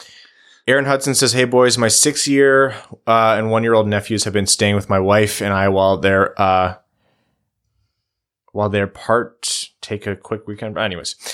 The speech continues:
uh, "Well, it looks like I'm getting a vasectomy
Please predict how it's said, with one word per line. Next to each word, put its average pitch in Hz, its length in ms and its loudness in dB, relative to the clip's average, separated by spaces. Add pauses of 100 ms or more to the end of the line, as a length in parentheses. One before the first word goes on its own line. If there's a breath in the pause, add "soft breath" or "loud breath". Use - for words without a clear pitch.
(200 loud breath)
uh, 120 320 2
"Well, 127 180 2
it 127 40 0
looks 151 240 0
like 135 100 2
I'm 120 140 -2
getting 120 220 0
a 110 40 2
vasectomy 107 680 -2